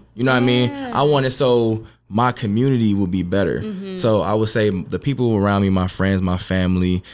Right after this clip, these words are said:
Speaker 1: um, my faith in God, of course. Um, something else, uh, what, the gym? I feel like that sounds so weird, but for
Speaker 2: No,
Speaker 1: me,
Speaker 2: it's not.
Speaker 1: if I'm not consistently in the gym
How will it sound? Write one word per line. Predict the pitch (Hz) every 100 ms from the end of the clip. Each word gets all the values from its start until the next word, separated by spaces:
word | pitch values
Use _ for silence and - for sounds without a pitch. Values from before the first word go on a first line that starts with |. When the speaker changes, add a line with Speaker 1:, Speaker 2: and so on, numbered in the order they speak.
| -
Speaker 1:
um, | 95 95 92 85 -
my | 95 87
faith | 98 90
in | 90
God, | 87 87 82
of | -
course. | 92 87 87 - - - - -
Um, | 147 147
something | 143 302 - 151
else, | 226 240 -
uh, | 151 160 147 127
what, | 120 110 -
the |
gym? | 92 107 151 165 165
I | 156
feel | 170
like | 147
that | 131
sounds | 139 123 -
so | 120
weird, | 120 110
but | 98 95 - - - -
for | - 151
Speaker 2:
No, | 135
Speaker 1:
me, | 170 165 143
Speaker 2:
it's | 139
not. | 165 -
Speaker 1:
if | 123 151
I'm | 170
not | 170 160 -
consistently | 135 120 147 143 135 131
in |
the | 110
gym | 95 117 123 110 104